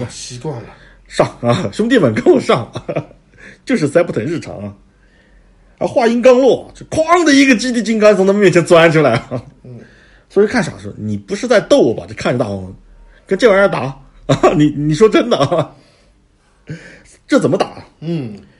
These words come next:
Speaker 2: 而同样感到不安的，就是还有这个红蜘蛛。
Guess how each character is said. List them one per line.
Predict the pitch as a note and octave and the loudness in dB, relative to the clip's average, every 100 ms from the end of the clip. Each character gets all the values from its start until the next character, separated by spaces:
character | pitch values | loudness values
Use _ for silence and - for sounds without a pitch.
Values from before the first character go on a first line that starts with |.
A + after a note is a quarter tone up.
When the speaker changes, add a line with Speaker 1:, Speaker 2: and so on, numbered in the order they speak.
| _ _ _ _ _ _ _ _ | _ _ _ _ _ _ _ _
Speaker 2:
而 | - B3 - | -6 -6 -6
同 | - A3+ | -4 0
样 | F#4 C#4+ | 2 2
感 | G#3 A#2+ | 0 -2
到 | B2+ | -2
不 | A#2+ | -2
安 | A#2+ B2+ | -4 -2
的， | B2+ D#2 - _ _ _ _ | -2 -4 -14 _ _ _ _
就 | - G#2 | -14 -12
是 | |
还 | G2 - A#2+ | -12 -4 2
有 | F#3 A#2+ | 4 4
这 | G#2+ | -2
个 | G2 | -8
红 | B2+ | -6
蜘 | C#3 | -6
蛛。 | D#3+ | -6